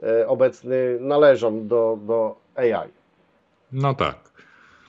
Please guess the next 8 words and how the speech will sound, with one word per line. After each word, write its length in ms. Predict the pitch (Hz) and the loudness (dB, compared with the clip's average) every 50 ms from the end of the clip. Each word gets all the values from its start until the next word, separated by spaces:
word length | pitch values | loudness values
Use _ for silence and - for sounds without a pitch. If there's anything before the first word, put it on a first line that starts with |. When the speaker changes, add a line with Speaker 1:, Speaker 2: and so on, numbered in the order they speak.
| _ _ _ _ | _ _ _ _
Speaker 2:
To 120 | - 208 208 | -2 -2 0
myślę, 320 | 196 196 - - 202 180 | 0 0 0 0 0 0
że 360 | 160 180 180 175 170 165 156 | 0 0 0 0 -2 -4 -6
wyczerpaliśmy 960 | 143 143 156 139 - 151 131 - - 139 131 127 139 147 135 120 - - 123 123 | -8 -10 -8 -6 -4 -4 -4 -2 -2 -2 -2 -2 -4 -6 -8 -10 -10 -8 -8 -8
już 180 | 117 110 - - | -8 -10 -8 -4
temat 460 | - 120 120 120 117 113 110 - - 113 | -4 -4 -4 -4 -4 -6 -6 -8 -12 -16
i 460 | 107 104 104 101 101 101 98 98 95 92 - _ _ _ _ - 90 90 | -14 -12 -10 -10 -10 -10 -10 -12 -14 -16 -18 _ _ _ _ -20 -18 -10
zapraszamy, 1000 | 85 110 117 - - 120 110 104 - 113 110 104 104 101 101 101 101 95 95 | -6 -6 -6 -4 -4 -4 -2 -2 -2 -2 -2 -2 -4 -6 -6 -8 -8 -10 -14